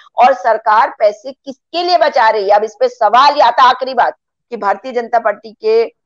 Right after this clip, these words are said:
पार्टी के पास सबसे ज्यादा पैसे है ना इस वक्त, बड़ा बखान करते हैं,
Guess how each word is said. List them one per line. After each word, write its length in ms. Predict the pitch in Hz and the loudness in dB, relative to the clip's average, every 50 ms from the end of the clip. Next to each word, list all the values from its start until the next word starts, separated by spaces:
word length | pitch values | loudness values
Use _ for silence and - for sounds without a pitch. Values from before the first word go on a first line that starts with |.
| _ _ - | _ _ 0
पार्टी 300 | 196 190 196 - 254 262 | 0 0 0 -2 -8 -10
के 120 | - 226 | -10 -10
पास 460 | 208 - 175 180 160 233 233 - - _ | -6 -4 -2 -2 -2 -2 -4 -8 -10 _
सबसे 340 | 320 320 - - - 381 320 | -8 -8 -8 -12 -14 -10 -6
ज्यादा 280 | 240 220 - 233 311 - | -4 -4 -2 -2 -2 -4
पैसे 340 | - - 175 175 - 202 | -4 -6 -10 -10 -8 -8
है 120 | 190 185 175 | -8 -8 -8
ना 180 | 185 254 311 330 | -10 -12 -12 -14
इस 120 | 294 - _ | -14 -14 _
वक्त, 200 | 302 370 453 - _ _ _ _ _ _ _ _ _ _ _ _ _ _ - | -8 -8 -8 -8 _ _ _ _ _ _ _ _ _ _ _ _ _ _ -4
बड़ा 240 | 190 226 262 302 240 | -2 0 2 2 0
बखान 480 | 208 180 - - - 208 254 269 254 | 0 -4 -6 -6 -4 -4 -4 -4 -4
करते 320 | - 208 170 147 - - 196 | -6 -6 -6 -6 -8 -12 -12
हैं, 200 | 220 - 427 | -12 -12 -16